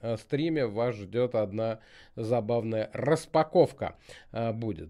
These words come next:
До этого будет ещё стрим с Люси Грин, э, в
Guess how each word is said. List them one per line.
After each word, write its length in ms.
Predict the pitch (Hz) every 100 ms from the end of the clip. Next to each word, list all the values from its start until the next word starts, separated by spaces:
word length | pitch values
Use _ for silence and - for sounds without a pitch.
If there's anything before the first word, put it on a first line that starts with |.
| -
До 360 | 95 143 190 170
этого 380 | 135 139 131 123
будет 280 | 104 113 110
ещё 240 | 107 110
стрим 460 | 104 117 104 95 87 -
с 420 | - - 101 95
Люси 260 | 104 113 135
Грин, 460 | 170 233 214 175
э, 240 | 117 120
в 100 | 120